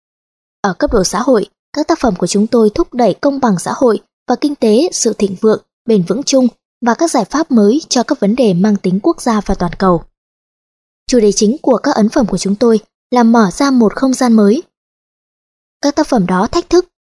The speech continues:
với lối tư duy truyền thống, giới thiệu các ý tưởng mới và khuyến khích những thay đổi tích cực. Mục đích chung của các tác phẩm là thay đổi những niềm tin, tư duy, thể chế và cơ cấu căn bản mà thường tạo ra các chu kỳ tương tự của các vấn đề,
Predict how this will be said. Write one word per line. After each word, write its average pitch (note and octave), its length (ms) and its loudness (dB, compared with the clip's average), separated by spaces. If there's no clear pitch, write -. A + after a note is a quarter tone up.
với G#3+ 140 4
lối A3 220 4
tư B3+ 180 2
duy G#3+ 200 0
truyền G3+ 220 0
thống, G3 260 0
giới A#3 160 2
thiệu D4+ 160 2
các D#4 160 0
ý A3+ 100 2
tưởng G3 240 0
mới G3+ 260 2
và B3 60 0
khuyến G#3+ 240 2
khích F#4+ 220 0
những A3 200 2
thay C4 160 -2
đổi G3+ 160 2
tích - 200 -6
cực. G#3+ 200 2
Mục G#3 140 2
đích D#4+ 160 0
chung B3 220 2
của G#3 160 -2
các C#4+ 160 -4
tác D#4+ 140 -4
phẩm G#3+ 200 0
là B3 160 0
thay D#4 160 0
đổi G#3 200 2
những B3 240 -2
niềm A#3+ 160 2
tin, C#4 220 2
tư C4 140 2
duy, B3 300 2
thể G#3+ 160 0
chế G#3+ 320 2
và A3 120 2
cơ B3 160 0
cấu G#3 180 0
căn A#3+ 220 0
bản G3+ 220 0
mà B3+ 120 0
thường B3 220 -2
tạo G#3+ 220 -2
ra B3 240 -2
các E4 180 -2
chu A#3+ 220 0
kỳ G#3 120 4
tương C4+ 260 0
tự A#3 240 2
của A3+ 240 2
các D#4+ 140 0
vấn A#3 180 0
đề, A3+ 240 2